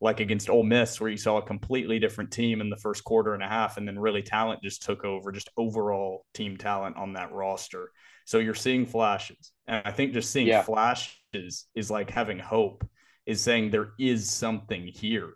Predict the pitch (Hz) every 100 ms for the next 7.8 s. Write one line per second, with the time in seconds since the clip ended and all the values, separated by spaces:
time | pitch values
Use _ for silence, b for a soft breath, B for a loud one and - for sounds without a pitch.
0 | 87 95 80 104 104 101 - 123 117 117
1 | 113 101 90 - 107 90 107 104 98 92
2 | 90 87 b b b 107 101 123 120 120
3 | 123 117 110 98 - 107 101 98 117 139
4 | 110 120 113 98 101 101 101 98 90 87
5 | 90 - 92 90 104 98 95 95 92 -
6 | 104 98 92 95 107 104 101 98 92 104
7 | 101 95 - 98 98 - 98